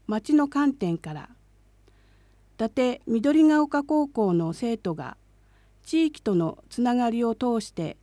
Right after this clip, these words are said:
学んでいることを紹介します。日時、十月十日日曜日、午後一時三十分から三時。場所、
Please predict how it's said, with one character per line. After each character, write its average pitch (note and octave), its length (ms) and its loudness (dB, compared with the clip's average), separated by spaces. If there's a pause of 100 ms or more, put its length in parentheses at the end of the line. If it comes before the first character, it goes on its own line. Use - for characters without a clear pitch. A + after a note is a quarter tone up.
(420)
学 A#3+ 300 2
ん C#4+ 60 6
で C#4+ 160 0
い C#4+ 40 2
る C#4 120 -2
こ C#4+ 140 -4
と C4+ 160 0
を G#3 80 2
紹 F#3+ 260 -4
介 E3 260 -6
し - 140 -12
ま D#3 160 -6
す。 - 240 -20 (1120)
日 C4 300 0
時、 D#3+ 300 -4 (460)
十 C4+ 220 0
月 C#4+ 280 0
十 B3 240 0
日 G#3+ 320 -4 (120)
日 A3 300 -2
曜 B3+ 240 2
日、 D#3 240 -6 (920)
午 C#4+ 140 2
後 A3 300 2
一 B3 240 -2
時 A#3+ 120 -2
三 B3+ 260 0
十 C#4+ 160 -2
分 G3+ 280 4
か E3+ 140 -8
ら D#3+ 120 -6
三 A3+ 320 2
時。 D#3+ 300 -10 (880)
場 G#3 140 -2
所、 A#3 300 0